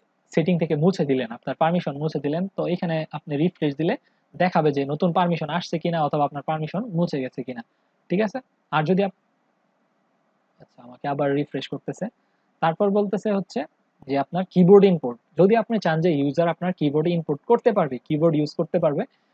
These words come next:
তাহলে আপনি এটা on করে দিবেন। আর যদি এটা অফ থাকে, তাহলে user কিন্তু type করতে পারবে না, অর্থাৎ user কিন্তু, আহ, মানে কি, অনেকটা force করতেছেন ইউজারকে যে আপনাকে এটা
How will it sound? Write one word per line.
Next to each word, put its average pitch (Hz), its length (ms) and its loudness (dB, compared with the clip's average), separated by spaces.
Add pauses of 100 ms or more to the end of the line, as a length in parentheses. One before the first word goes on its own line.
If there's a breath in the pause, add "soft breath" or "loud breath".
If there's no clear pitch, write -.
(120)
তাহলে 170 180 2
আপনি 170 140 -2
এটা 165 120 2
on 175 160 4
করে 160 180 2
দিবেন। 185 180 0
আর 170 100 0
যদি 175 180 0
এটা 180 140 2
অফ 160 220 8
থাকে, 196 160 0
তাহলে 170 260 2
user 151 280 2
কিন্তু 175 220 0
type 151 280 0
করতে 160 260 0
পারবে 151 240 -2
না, 202 120 0
অর্থাৎ 151 300 -2
user 143 300 0
কিন্তু, 151 360 -2 (380)
আহ, 139 160 0
মানে 139 180 -4
কি, 147 140 -6
অনেকটা 165 540 0 (320)
force 175 240 6
করতেছেন 180 420 0
ইউজারকে 156 440 2
যে 151 160 -2
আপনাকে 151 340 -2
এটা 156 220 -2